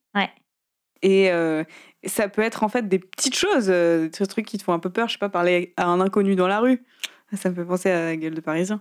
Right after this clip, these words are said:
Speaker 1: Ça me parle. Ouais. Et tu sais, je reçois tous les jours des messages comme ça de gens. Je suis toujours étonnée parce que,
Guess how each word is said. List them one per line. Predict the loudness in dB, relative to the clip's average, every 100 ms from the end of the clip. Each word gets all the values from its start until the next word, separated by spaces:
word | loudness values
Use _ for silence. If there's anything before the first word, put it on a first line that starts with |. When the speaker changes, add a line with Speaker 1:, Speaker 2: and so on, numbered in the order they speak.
| -4
Speaker 1:
Ça | -4
me |
parle. | -2 -6 -10 _ _ -20
Ouais. | -20 _ _
Et | -4
tu | 0
sais, | 2 2
je |
reçois | 0 0
tous | 0 2
les | 4
jours | 2
des | 2
messages | -2 -2 -2
comme | -2 -2
ça | -2 0
de | 0
gens. | 2 0 -2 _ _ _
Je | -2
suis |
toujours | 2 2 4
étonnée | 2 2 2 2
parce | 0 0
que, | 0